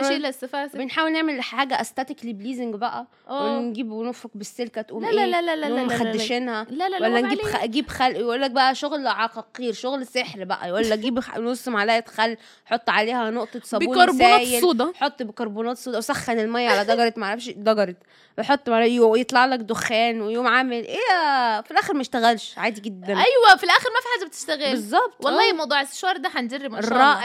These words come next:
Speaker 1: إيه، انا مجربة عن تجربة بقول لك.
Speaker 2: نفسي اقول لهم النكتة بتاعت "خليه منكش كده".
Speaker 1: الحلقة الجاية بقى.
Speaker 2: ماشي.
Speaker 1: لو، لو في نفسك قوي، انا عادي.
Speaker 2: لا، لا، مش في نفسي قوي، اصل انا جعانة جدًا.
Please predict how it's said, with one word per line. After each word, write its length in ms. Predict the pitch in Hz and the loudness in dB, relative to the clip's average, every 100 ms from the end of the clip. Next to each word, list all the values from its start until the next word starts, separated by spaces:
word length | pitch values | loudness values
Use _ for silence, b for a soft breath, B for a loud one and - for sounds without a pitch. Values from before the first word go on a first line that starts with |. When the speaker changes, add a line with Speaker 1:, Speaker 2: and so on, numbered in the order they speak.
| 220 | -4
Speaker 1:
إيه، 180 | - 220 | -6 -10
انا 100 | 247 | -10
مجربة 480 | 247 208 190 190 285 | -8 -6 -4 -2 -2
عن 160 | 294 214 | -2 -6
تجربة 320 | 196 247 392 | -8 -10 -10
بقول 260 | 208 101 | -12 -12
لك. 280 | 95 - - - _ _ _ _ _ _ _ - | -14 -18 -20 -20 _ _ _ _ _ _ _ -16
Speaker 2:
نفسي 240 | 277 - 392 | -14 -10 -8
اقول 180 | 285 | -8
لهم 180 | 302 294 | -10 -10
النكتة 300 | 254 262 - | -10 -12 -14
بتاعت 240 | 240 214 214 | -12 -12 -14
"خليه 180 | 226 233 | -14 -12
منكش 360 | 240 233 - | -12 -14 -20
كده". 240 | - 208 226 _ _ _ | -20 -20 -20 _ _ _
Speaker 1:
الحلقة 260 | - 320 285 | -4 -2 -2
الجاية 280 | 208 - 220 | -4 -8 -10
بقى. 160 | - - _ _ _ _ - | -14 -20 _ _ _ _ -20
Speaker 2:
ماشي. 280 | 202 - | -18 -10
Speaker 1:
لو، 220 | 233 220 - | -6 -4 -6
لو 160 | 214 | -10
في 100 | 226 | -10
نفسك 380 | 262 294 - - | -10 -10 -12 -8
قوي، 140 | 349 | -6
انا 100 | 359 | -4
عادي. 220 | 254 226 226 - | -6 -8 -12 -12
Speaker 2:
لا، 60 | 330 | -6
لا، 320 | 403 427 392 | -4 -4 -6
مش 140 | 349 | -10
في 60 | 294 | -16
نفسي 300 | 330 - 277 | -18 -14 -8
قوي، 180 | 311 294 | -6 -6
اصل 180 | 285 | -8
انا 180 | 330 392 | -10 -8
جعانة 320 | 311 240 269 | -6 -6 -6
جدًا. 420 | 285 226 214 - | -8 -12 -14 -16